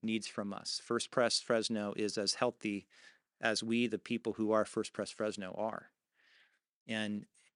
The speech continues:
and just that simple idea of, wow, the more,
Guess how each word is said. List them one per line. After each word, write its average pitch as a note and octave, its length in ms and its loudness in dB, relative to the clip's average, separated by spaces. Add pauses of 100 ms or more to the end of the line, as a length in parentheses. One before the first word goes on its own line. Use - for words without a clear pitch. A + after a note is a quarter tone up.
and A2 420 -4
just - 460 2 (1000)
that A2+ 220 0
simple A#2 680 2 (120)
idea G#2+ 680 0
of, G2+ 300 -4 (1040)
wow, A#2 160 4
the G#2+ 100 0
more, A#2+ 560 2